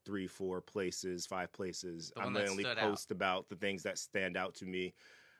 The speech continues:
Speaker 1: But I go to every place. I
Speaker 2: Uh-huh.
Speaker 1: will walk into every store that I do not know what it is, that I
Speaker 2: Do you hand out cards? Or you
Speaker 1: I,
Speaker 2: like
Speaker 1: I hand out cards. I walk up to everybody.
Speaker 2: Right.
Speaker 1: And most of the time, everybody is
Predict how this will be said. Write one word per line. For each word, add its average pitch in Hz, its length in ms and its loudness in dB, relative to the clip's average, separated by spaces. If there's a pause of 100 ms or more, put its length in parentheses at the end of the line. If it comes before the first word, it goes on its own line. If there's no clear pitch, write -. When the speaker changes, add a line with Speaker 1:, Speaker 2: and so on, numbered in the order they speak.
(120)
Speaker 1:
But 131 160 8
I 156 140 12
go 127 240 8
to 95 200 0
every 85 440 4
place. 85 440 -2
I 113 180 12
Speaker 2:
Uh-huh. 139 100 10
Speaker 1:
will 123 100 8
walk 110 280 8
into 104 380 2
every 120 460 6
store 120 240 2
that 104 120 0
I 98 80 2
do 92 180 -6
not 107 180 -4
know 107 120 0
what 95 100 0
it 98 120 0
is, 127 600 6 (360)
that 107 260 4
I 101 400 4 (420)
Speaker 2:
Do 120 80 -2
you 120 60 0
hand 135 180 2
out 123 140 4
cards? 123 440 2
Or 120 40 -4
you 113 80 2
Speaker 1:
I, 123 80 10
Speaker 2:
like 110 180 4
Speaker 1:
I 110 80 8
hand 104 240 2
out 101 200 2
cards. 123 680 6
I 104 80 6
walk 104 240 4
up 104 160 0
to 107 160 0
everybody. 107 720 4 (340)
Speaker 2:
Right. 127 120 4
Speaker 1:
And 131 180 6
most 170 560 4
of 120 140 2
the 110 80 4
time, 95 520 -2
everybody 101 580 2
is 90 300 -6